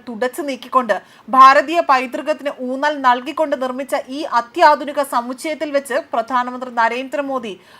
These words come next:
അതീവ നിർണായകമായ ഫയലുകൾ തന്നെയാണ് ഒപ്പുവച്ചിരിക്കുന്നത്. നാഗരിക് ദേവോ ഭവ, അതായത് പൗരൻ ദൈവതുല്യൻ എന്ന ആ ഒരു ആപ്തവാക്യത്തെ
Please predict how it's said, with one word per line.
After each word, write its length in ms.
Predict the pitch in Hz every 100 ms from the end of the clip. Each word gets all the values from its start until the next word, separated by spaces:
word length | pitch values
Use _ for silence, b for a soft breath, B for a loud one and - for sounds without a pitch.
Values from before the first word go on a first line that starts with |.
| b
അതീവ 420 | 226 233 285 311
നിർണായകമായ 840 | 359 294 269 302 320 339 302 294 302
ഫയലുകൾ 520 | 302 247 247 277 302 285
തന്നെയാണ് 380 | 262 330 302 208 -
ഒപ്പുവച്ചിരിക്കുന്നത്. 800 | 190 220 190 - 202 196 202 214 _ _ _ b b b
നാഗരിക് 580 | 214 220 220 233 262 254 - _ _ _ _ _ _ _ 208
ദേവോ 540 | 220 240 254 269 262 202
ഭവ, 220 | 214 226 226 -
അതായത് 340 | 214 220 220 247
പൗരൻ 520 | 247 226 220 254 277 - b b
ദൈവതുല്യൻ 720 | 220 240 277 349 302 254 262 254
എന്ന 220 | 226 226 240 269 -
ആ 180 | 247 285
ഒരു 180 | 285 285
ആപ്തവാക്യത്തെ 1000 | 226 247 240 330 294 254 254 311 262 214